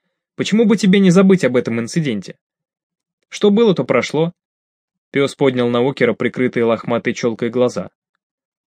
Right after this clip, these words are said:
«Что бы ты стал делать с этой штукой,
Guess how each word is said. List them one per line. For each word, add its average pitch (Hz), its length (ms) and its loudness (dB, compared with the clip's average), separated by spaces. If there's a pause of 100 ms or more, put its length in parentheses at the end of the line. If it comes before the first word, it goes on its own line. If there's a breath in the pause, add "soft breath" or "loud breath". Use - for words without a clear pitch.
(480)
«Что - 220 -2
бы 190 100 4
ты 151 240 2
стал 147 300 0
делать 156 400 2
с - 80 -4
этой 143 260 0
штукой, 123 560 -2